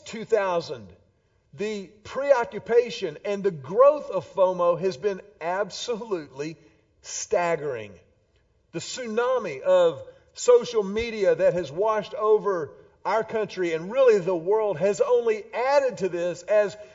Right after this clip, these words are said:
people check in and look at what their friends are doing and see where they are and where they vacation and what friends they may be with that they're not getting to be a part of. And this fomo continues to grow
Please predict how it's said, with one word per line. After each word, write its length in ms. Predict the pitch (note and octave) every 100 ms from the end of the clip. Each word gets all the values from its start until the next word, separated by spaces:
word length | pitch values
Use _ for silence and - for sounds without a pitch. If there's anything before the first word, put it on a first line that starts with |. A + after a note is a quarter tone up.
| _ -
people 340 | C#4+ C#4 B3+
check 420 | - C4+ C4+ -
in 420 | A#3+ A#3 G3+ E3+ E3+
and 400 | G3+ G3 F#3 D#3+ - - -
look 280 | G3 D4 -
at 160 | A3
what 160 | A#3 A3+
their 120 | G3+
friends 420 | - C#4+ D4 G3
are 60 | A3
doing 460 | F3 A3 G3 F#3
and 200 | F3+ F3
see 220 | - C4 C4
where 320 | G3 C4 C4
they 160 | A#3+ A#3
are 300 | A#4+ A4+ G#3
and 120 | G#3
where 160 | C4
they 140 | A#3+ A3+
vacation 680 | A3+ G#3+ A3+ A#3 - A3
and 220 | G3+ F3 - - _ _
what 240 | D3+ B3 B3
friends 340 | C4+ C#4 G#3+
they 140 | A3+ G#3+
may 200 | A#3+ B3
be 120 | A#3+
with 260 | A#3+ A3+
that 160 | G3+ D#3
they're 220 | B3 C4
not 400 | B3 A#3 F3 D#3+
getting 260 | A3 A3 G#3
to 60 |
be 100 | G3+ G#3
a 80 |
part 320 | G3 A3+ A#3 A3+
of. 180 | G3+
And 300 | G3 G3+ F#3 - - _ _ -
this 300 | G#3 F#3+ - - - _ _ -
fomo 840 | B3+ - C4 G#3+ D3 A#2+ C3 -
continues 760 | A3 G3 - C4+ C#4 B3+ G#3 -
to 200 | G#3 E3+
grow 800 | B2+ D#3+ G#3+ A#3 A3+ F#3+ F3